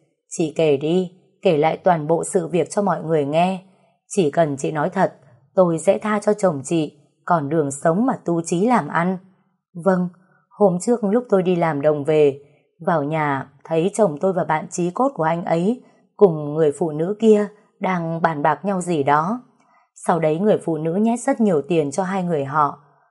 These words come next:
Tôi có hỏi thì chồng tôi chối bay chối biến. Ban đầu tôi cũng không biết là đi hại người. Đến chiều nay tôi nghe được liền can ngăn anh ấy. Nhưng chẳng ngờ anh ấy nói dối là đi uống rượu với bạn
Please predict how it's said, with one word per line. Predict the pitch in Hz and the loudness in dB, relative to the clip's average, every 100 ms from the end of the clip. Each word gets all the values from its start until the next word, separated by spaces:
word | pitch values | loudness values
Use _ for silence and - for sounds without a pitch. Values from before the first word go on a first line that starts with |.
| _ | _
Tôi | 208 | -2
có | 185 175 | 2 2
hỏi | 180 214 143 | 2 0 0
thì | 175 147 | -2 -2
chồng | 175 147 | -2 -2
tôi | 143 180 | -2 -2
chối | 180 170 | 0 0
bay | 202 196 | 0 0
chối | 190 180 | 0 0
biến. | 180 180 196 247 _ _ _ _ - | 2 2 2 -4 _ _ _ _ -4
Ban | 190 170 | -2 2
đầu | 165 135 | 0 0
tôi | 165 | -2
cũng | 180 185 | -4 -2
không | 226 185 | 0 2
biết | 262 247 | 0 2
là | 185 | 0
đi | 143 190 | 0 -2
hại | 170 151 | -2 -6
người. | 156 165 151 135 - _ _ _ _ | -2 2 2 0 -6 _ _ _ _
Đến | 202 170 | -4 -2
chiều | 185 220 | 2 2
nay | 151 170 175 | 2 -4 -2
tôi | 180 | -2
nghe | 185 180 | -2 -2
được | 175 147 160 | 0 -2 -2
liền | 170 131 | -4 -4
can | - 180 185 | -4 -4 -2
ngăn | 180 | -2
anh | 180 175 | -2 -2
ấy. | 170 165 208 247 _ _ _ _ | 0 0 0 -4 _ _ _ _
Nhưng | 202 180 | -4 -4
chẳng | 190 156 | -2 -2
ngờ | 156 143 | 0 0
anh | 165 | 0
ấy | 175 170 | -2 -2
nói | 170 170 | -2 -2
dối | 190 170 | -2 2
là | 214 170 | 2 0
đi | 170 | -2
uống | 175 165 | -4 -4
rượu | 190 220 180 147 - _ - 156 | 0 4 4 2 -6 _ -12 -2
với | 175 208 | 0 0
bạn | 214 165 | 0 -2